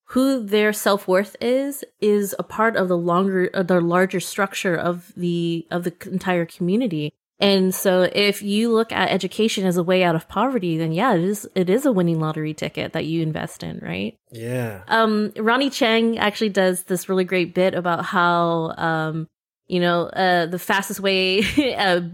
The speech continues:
Speaker 1: climbing the social ladder is to go, like, if you're going from nothing to coming to the United States, be a doctor, right? <laughs> So,
Speaker 2: Mm.
Speaker 1: so that's how we see it here at classes society in the, in the United States. You know, it's not necessarily about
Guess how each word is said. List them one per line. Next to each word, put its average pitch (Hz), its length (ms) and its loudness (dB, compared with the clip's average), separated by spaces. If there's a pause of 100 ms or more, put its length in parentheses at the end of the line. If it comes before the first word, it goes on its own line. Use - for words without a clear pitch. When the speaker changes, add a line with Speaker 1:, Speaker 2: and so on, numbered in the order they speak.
(100)
Speaker 1:
climbing 220 360 2
the 190 80 2
social 190 300 -2
ladder 190 400 2 (180)
is 190 220 0
to 202 80 -4
go, 180 160 -4
like, 185 240 -2
if 190 120 0
you're 190 120 -2
going 196 180 2
from 180 220 0
nothing 214 540 0
to 214 120 -8
coming 190 380 0
to - 180 -14
the 208 140 0
United 175 320 0
States, 214 320 -2 (280)
be 208 140 2
a 202 60 4
doctor, 185 520 -2 (220)
right? 202 320 0 (140)
<laughs> 277 60 -2
So, - 220 2 (280)
Speaker 2:
Mm. 254 300 -6
Speaker 1:
so 262 100 -2
that's 285 180 0
how 277 180 0
we 277 180 0
see 190 300 -2
it 156 100 0
here 196 340 0
at 175 220 0
classes 226 400 -2
society 180 600 -2
in 175 100 0
the, 175 220 -2
in 180 120 -4
the 175 60 0
United 170 300 0
States. 226 440 -4 (360)
You 185 160 0
know, 180 200 2
it's - 220 -4
not 202 180 0
necessarily 190 480 2
about 156 480 0